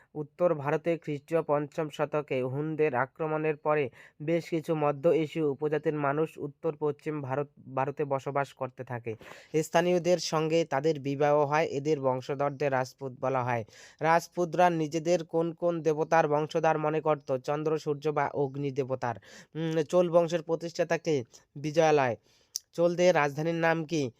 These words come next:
থান-, থাঞ্জাভুর বা তাঞ্জোর। গঙ্গাইকোণ্ড চোল উপাধি কে নিয়েছিলেন? প্রথম রাজেন্দ্র। আরব উপদ্বীপের দুটি শহরের নাম লেখো। মক্কা, মদিনা। ইম্পর্টেন্ট প্রশ্ন। বেদুইন কি? ইম্পর্টেন্ট প্রশ্ন।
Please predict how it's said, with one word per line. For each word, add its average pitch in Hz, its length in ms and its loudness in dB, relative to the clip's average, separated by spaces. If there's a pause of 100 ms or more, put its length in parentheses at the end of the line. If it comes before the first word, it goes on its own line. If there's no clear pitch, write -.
(200)
থান-, 156 920 -4
থাঞ্জাভুর 165 720 2
বা 147 360 0 (280)
তাঞ্জোর। 147 500 0 (1000)
গঙ্গাইকোণ্ড 165 680 4
চোল 165 200 0
উপাধি 156 300 0
কে 165 180 -2
নিয়েছিলেন? 156 640 0
প্রথম 156 460 -4
রাজেন্দ্র। 143 580 0 (360)
আরব 170 320 6 (160)
উপদ্বীপের 160 800 0
দুটি 147 320 -4
শহরের 151 340 2
নাম 156 280 2
লেখো। 156 260 0
মক্কা, 147 360 0
মদিনা। 147 320 0
ইম্পর্টেন্ট 151 400 -2
প্রশ্ন। 160 340 -2
বেদুইন 151 420 2
কি? 156 120 -6
ইম্পর্টেন্ট 151 400 -2
প্রশ্ন। 160 400 -2